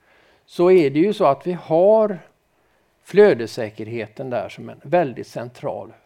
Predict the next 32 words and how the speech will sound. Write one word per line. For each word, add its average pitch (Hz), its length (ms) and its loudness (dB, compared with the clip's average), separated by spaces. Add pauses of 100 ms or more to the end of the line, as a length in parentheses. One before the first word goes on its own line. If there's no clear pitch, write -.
(160)
problemställning. 185 920 -4 (1160)
Och 156 180 -4
vi 180 40 4
har 175 220 4
beslutsförheten 165 1500 -4 (160)
som 160 240 -8
en 151 220 -2 (100)
enormt 160 640 2
central 123 600 -8 (200)
frågeställning 135 840 -10
där. 127 220 -16 (720)
Eh, 135 200 -2 (140)
och 151 220 -4 (140)
Patrik, 180 400 4
vad 202 180 4
Patrik 160 460 0
och, 180 340 -2
och - 180 -8
Thomas 160 320 0
har 160 80 -6
talar 151 380 -2
om, 180 140 -6
det 165 60 -2
är 208 120 0
just 208 300 -6
detta. - 280 -8
Hur, 175 280 -2 (160)
hur 226 440 -8
hanterar 147 640 -6
vi 190 100 -4
detta? 226 380 -6
Vad, 143 200 2